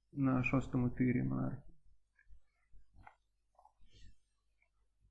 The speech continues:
Тобто можна свапнутись в республіку, так і в теократію. Ви втрачаєте лише с-, стабільність, ну, тобто адміністративні очки.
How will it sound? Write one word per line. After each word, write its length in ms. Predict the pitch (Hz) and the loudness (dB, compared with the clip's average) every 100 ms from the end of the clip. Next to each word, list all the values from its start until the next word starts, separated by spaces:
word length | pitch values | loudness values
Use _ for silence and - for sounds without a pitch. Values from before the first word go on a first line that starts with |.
| - - 285 - - - | -16 -14 -14 -16 -18 0
Тобто 280 | 139 143 143 | 0 4 8
можна 440 | 147 143 147 139 | 8 8 8 8
свапнутись 800 | 139 147 139 139 127 - 127 - | 8 10 10 10 4 2 0 -4
в 480 | - 127 131 127 123 | 0 6 8 10 8
республіку, 580 | 131 139 190 185 185 151 | 4 2 2 2 2 2
так 200 | 156 160 | 2 2
і 20 | |
в 80 | 143 | 2
теократію. 640 | - 131 131 127 120 139 | 2 2 2 2 2 2
Ви 140 | 135 170 | 4 4
втрачаєте 680 | - 143 147 156 170 165 | 4 4 6 8 4 6
лише 600 | 139 139 - 151 147 135 139 | 6 6 6 8 8 8 4
с-, 280 | - - 147 | -10 -18 -18
стабільність, 920 | - 143 151 214 190 190 - - - | 6 10 12 12 10 6 -2 -16 -6
ну, 160 | 147 147 | -4 2
тобто 260 | 143 - 139 | 2 4 6
адміністративні 1000 | 135 131 147 143 147 143 143 165 147 131 | 10 12 10 10 6 2 4 6 6 6
очки. 360 | 127 - 120 | 2 0 -2